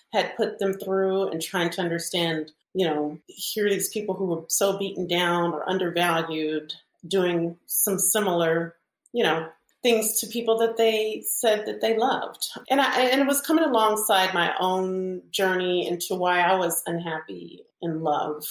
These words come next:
even though I wanted to be happy, or there were happy moments. I remember having, you know, ex-boyfriends and even my ex-husband saying, "You just, it just seems like you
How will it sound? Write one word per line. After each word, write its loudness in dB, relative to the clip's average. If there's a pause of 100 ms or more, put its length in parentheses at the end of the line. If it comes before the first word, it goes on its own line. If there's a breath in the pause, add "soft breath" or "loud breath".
(280)
even 0
though 2
I 2
wanted 2
to -4
be -4
happy, -2
or 2
there 2
were 2
happy -2
moments. -2
I 4
remember 2
having, -2 (100)
you 0
know, 2
ex-boyfriends -2
and 0
even 0
my 0
ex-husband -4
saying, -2
"You -8
just, -4 (280)
it -4
just 0
seems 0
like -2
you -4